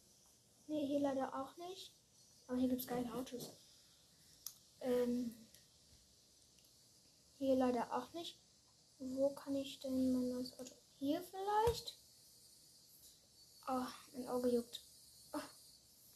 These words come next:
Nee, hier irgendwie auch nicht.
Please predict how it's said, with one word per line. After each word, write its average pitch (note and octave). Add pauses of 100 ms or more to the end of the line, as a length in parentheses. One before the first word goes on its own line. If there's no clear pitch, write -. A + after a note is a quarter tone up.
(1400)
Nee, C4
hier C#4+
irgendwie F4
auch C4
nicht. A3+